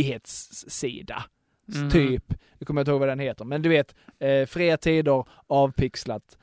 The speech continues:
Speaker 1: et cetera.
Speaker 2: Såna grejer. Mm.
Speaker 1: En högerradikal nassesida då. Så det, han har alltså fått nassespons. Han har fått S S-dollars. Eh, vilket inte alls konstigt om man är Lamotte. För han är, han s-, hallå.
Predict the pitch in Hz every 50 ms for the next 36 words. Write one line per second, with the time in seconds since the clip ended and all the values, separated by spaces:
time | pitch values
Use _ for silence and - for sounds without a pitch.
0 | _ _ _ - - 120 - - 143 120 - - 139 139 - 143 151 147 135 -
1 | - - _ _ _ _ 151 143 139 139 127 120 - _ _ _ _ - - _
2 | - 208 233 226 226 233 233 226 190 165 151 147 143 139 - 147 143 147 143 143
3 | - 156 143 151 151 156 160 - - - 110 - - 131 113 101 113 123 139 143
4 | 147 - - _ _ _ _ _ _ _ _ _ _ _ - - 214 226 226 247
5 | 247 254 269 269 262 254 247 - 254 233 - 254 240 208 185 - - 190 196 196
6 | 208 220 - - - 139 113 - - - 110 110 123 127 165 170 190 190 220 214
7 | 196 - - _ _ - 202 220 233 220 - - - - - 180 151 143 - -
8 | 147 143 147 135 131 127 127 131 123 127 127 - - - - _ _ _ _ _
9 | _ _ _ _ _ _ - 143 139 139 139 139 139 139 139 139 139 139 139 139
10 | 139 - _ 147 _ _ _ _ _ _ - - - 165 165 190 233 240 320 269
11 | 277 233 262 262 262 208 151 - - 190 240 254 - 185 147 - 180 180 185 190
12 | 190 185 185 180 175 180 180 185 175 147 110 - - - 156 190 226 202 165 151
13 | 143 147 147 139 139 165 185 175 - 123 131 131 - - 127 110 - - - 175
14 | 190 185 120 107 104